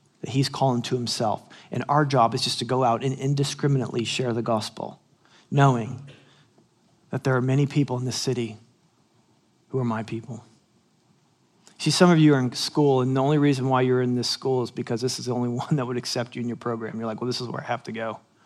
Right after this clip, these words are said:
It's not true. The reason why you're in that program, the reason why you're in that school is 'cause God is sovereign. He put you there. And there are people in that school that he,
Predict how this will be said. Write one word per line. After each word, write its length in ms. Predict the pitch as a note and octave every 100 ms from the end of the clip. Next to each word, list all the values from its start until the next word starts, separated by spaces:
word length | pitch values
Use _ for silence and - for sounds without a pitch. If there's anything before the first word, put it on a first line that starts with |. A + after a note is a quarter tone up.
| _ _ _ _ _ _ _ _ _ _ _ _ _ -
It's 140 | -
not 140 | A#2+ -
true. 300 | B2 A2 G#2 _ _ _ _ _ _ _ _
The 80 | -
reason 260 | D3 D#3 C#3+
why 80 | C3+
you're 160 | B2+
in 80 | B2
that 160 | A#2+ -
program, 320 | C#3 B2+ B2
the 60 |
reason 240 | B2+ C3 C3+
why 100 | B2+
you're 120 | B2
in 60 | A#2+
that 140 | F#2
school 320 | - - B2+
is 100 | A#2+
'cause 140 | - A#2+
God 320 | - C3+ B2+
is 80 | A#2+
sovereign. 480 | - A#2+ A#2+ A2
He 180 | G#2+ A#2+
put 360 | A#2 - C#3 -
you 40 |
there. 280 | - - A#2 _ _ _ _ _ _ _ _ _ _ _ _ -
And 100 | C#3
there 120 | C3+
are 40 | C3
people 400 | - F3+ D3+ C#3+
in 180 | D#3 D3
that 180 | C3+
school 380 | - - C#3+ B2
that 100 | B2
he, 400 | A#2+ D3+ D3+ D3